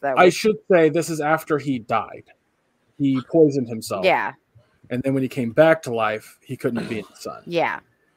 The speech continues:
Speaker 2: Um, and the, the thing about Joe was this particular scene, which again, I think it's the end of episode three. Um, he starts to recognize that this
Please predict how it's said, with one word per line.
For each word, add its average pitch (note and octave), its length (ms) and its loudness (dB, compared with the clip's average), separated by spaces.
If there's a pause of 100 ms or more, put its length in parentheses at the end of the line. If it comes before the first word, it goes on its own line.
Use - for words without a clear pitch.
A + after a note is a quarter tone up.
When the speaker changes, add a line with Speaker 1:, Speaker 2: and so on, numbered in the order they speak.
(320)
Speaker 2:
Um, A2+ 560 -2
and C#3 300 -2
the, C3+ 160 0
the C3+ 300 -2
thing E3+ 200 -2
about D#3 180 4
Joe C#3 320 0
was C3+ 200 -4
this C3+ 160 -10
particular C#3+ 560 -6
scene, B2+ 600 -6 (460)
which B2 180 -14
again, E3+ 360 -10
I C#3 80 -8
think F3+ 260 -6
it's G3 140 -2
the E3+ 80 -4
end D#3+ 80 -4
of D3 120 -2
episode C3+ 360 -6
three. A2 360 -12 (560)
Um, A#2+ 640 -2
he D#3+ 260 -4 (120)
starts - 400 0
to E3+ 100 -4
recognize C3+ 760 -2
that C3+ 220 -2
this - 360 -6